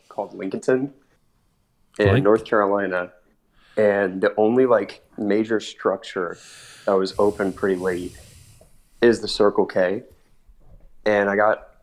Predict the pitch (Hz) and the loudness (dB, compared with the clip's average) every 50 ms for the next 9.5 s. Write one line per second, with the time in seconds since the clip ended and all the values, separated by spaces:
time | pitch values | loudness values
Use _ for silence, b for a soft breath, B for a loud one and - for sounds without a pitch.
0 | - - 107 - - 101 95 92 - 104 104 104 101 - - 92 85 85 85 87 | -18 -14 -12 -6 -4 -4 -4 -4 -4 -6 -6 -6 -6 -8 -10 -12 -10 -10 -10 -12
1 | - _ _ _ _ _ _ - 107 92 90 87 95 98 98 98 - 98 92 87 | -14 _ _ _ _ _ _ -4 0 0 0 2 2 0 0 0 -2 -2 -2 0
2 | 87 92 - - _ _ _ _ _ _ - B B B B B B - 101 95 | -2 -4 -6 -12 _ _ _ _ _ _ -20 B B B B B B -4 -2 -2
3 | 92 - - - - - 123 127 120 110 104 95 101 - _ _ - - _ _ | -2 -4 -8 -6 0 4 6 6 6 4 0 -4 -8 -16 _ _ -20 -20 _ _
4 | - - - _ _ _ _ _ _ _ _ _ _ - 104 95 90 90 87 85 | -20 -20 -20 _ _ _ _ _ _ _ _ _ _ -6 -4 -2 -2 -4 -4 -4
5 | 87 87 92 101 110 113 95 85 85 87 98 - _ _ _ _ _ _ _ _ | -2 0 0 2 2 0 0 -2 -4 -6 -8 -8 _ _ _ _ _ _ _ _
6 | _ _ _ _ - - 120 107 98 92 101 120 127 135 127 117 113 113 107 98 | _ _ _ _ -6 -2 0 0 2 4 4 4 4 4 4 4 4 2 2 0
7 | 95 92 - - - 98 92 - - - 139 131 139 202 202 208 254 254 220 233 | -4 -8 -12 -10 -8 -8 -8 -4 -2 0 2 2 2 2 2 2 2 2 2 2
8 | 226 196 - - 180 165 - - 156 156 156 120 - 147 135 117 98 131 127 110 | 2 2 2 2 0 2 2 2 2 2 2 2 2 2 2 2 2 2 2 2
9 | 95 85 110 139 151 - - 67 60 71 | 2 2 0 0 0 -2 -6 -8 -10 -12